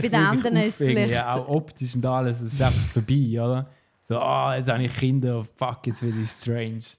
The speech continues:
Speaker 1: Es ist wirklich so. Das siehst du an einem Eltern oben spätestens auch. Neunzig, neunundneunzig Prozent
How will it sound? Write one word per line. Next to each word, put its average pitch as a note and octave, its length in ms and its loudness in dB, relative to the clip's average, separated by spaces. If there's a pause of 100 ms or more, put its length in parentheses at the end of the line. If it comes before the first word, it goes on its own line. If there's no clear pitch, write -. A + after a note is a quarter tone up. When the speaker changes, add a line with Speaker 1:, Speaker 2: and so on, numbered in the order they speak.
(140)
Speaker 1:
Es A#2 160 -4
ist B2 140 -4
wirklich C3 340 0
so. G#2+ 220 -8 (460)
Das C3 180 0
siehst E3+ 220 2
du E3 60 2
an C#3+ 120 2
einem C#3 60 -2
Eltern C#3+ 340 0
oben B2 300 0
spätestens A2+ 600 -4
auch. G2+ 260 0 (640)
Neunzig, C3 560 4 (100)
neunundneunzig C3 640 4
Prozent G#2+ 500 -4